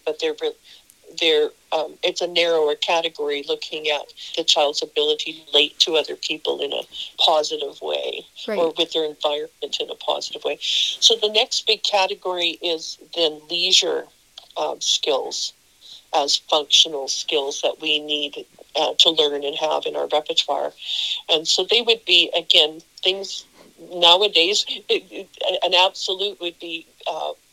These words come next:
Speaker 1: probably tech. I think most young people, if you thought of looking to the future and what children are doing and what they would do as young adults and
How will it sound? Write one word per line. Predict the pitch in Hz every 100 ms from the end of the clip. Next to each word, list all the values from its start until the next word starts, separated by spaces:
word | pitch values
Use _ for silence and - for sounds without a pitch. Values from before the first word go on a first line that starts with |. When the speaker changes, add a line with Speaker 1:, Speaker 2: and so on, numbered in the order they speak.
| _
Speaker 1:
probably | - 208 294 - -
tech. | - 233 220 -
I | 170
think | 170 -
most | 180 185 202 190
young | 170 180
people, | - 185 175 160 160 - -
if | 196
you | 208 196
thought | 196 185 190
of | 170 160 - - 190
looking | 190 214 185
to | -
the | 180
future | 165 196 190 190 - 165
and | 165 165
what | 160 -
children | 180 170 175 170
are | 151
doing | 151 170 160 156 156
and | 156
what | 165 -
they | 165
would | 160 151
do | 160 147
as | -
young | 156 156
adults | - 156 156 -
and | 156